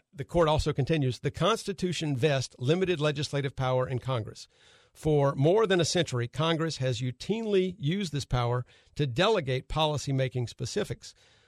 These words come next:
But in this case, they have magnanim-, I mean, in, by volumes, they have exceeded their ability to delegate. In seeking to, to delegate the, the authority here, osha runs afoul of the statute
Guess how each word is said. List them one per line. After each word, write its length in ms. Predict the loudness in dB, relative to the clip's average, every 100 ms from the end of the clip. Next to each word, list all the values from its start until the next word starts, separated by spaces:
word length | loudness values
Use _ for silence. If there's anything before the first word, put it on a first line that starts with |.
| _
But 160 | -2 0
in 380 | 2 2 2 0 _
this 340 | -6 -2 0 0
case, 420 | 0 2 0 -6 _ _
they 160 | -2 0
have 440 | 2 0 -2 -4 -14 _ _ _ _
magnanim-, 800 | -4 0 0 0 2 4 2 0 0
I 80 | 2
mean, 220 | 2 0 -6 -18 -18 -18 -20 _
in, 280 | -2 -2 -2 _ _ -6
by 260 | 0 0
volumes, 640 | 2 2 4 2 0 -4 -2
they 140 | 0
have 180 | 0 -2
exceeded 680 | -4 -6 -4 -2 -2 -4 -4
their 280 | 0 0 0
ability 640 | -2 0 0 0 -4 -8 _ _ _ -10
to 340 | -4 -2 -2
delegate. 500 | 0 2 2 0 -6 -2
In 160 | -2
seeking 400 | 0 -2 -4 -4
to, 220 | -2 -2 -2
to 260 | -4 -6
delegate 680 | -4 -2 -2 -2 0 -2 -4 _ _ _
the, 140 | -8 -6
the 160 | -2 -2
authority 380 | 0 0 0 -2
here, 340 | -2 -2 -4 -8 _ _ _
osha 380 | 0 2 0 0
runs 300 | 2 2 0
afoul 600 | -4 0 0 0 -2 -2 -2
of 140 | -2
the 80 | -4
statute 580 | -4 -4 -4 -6 -8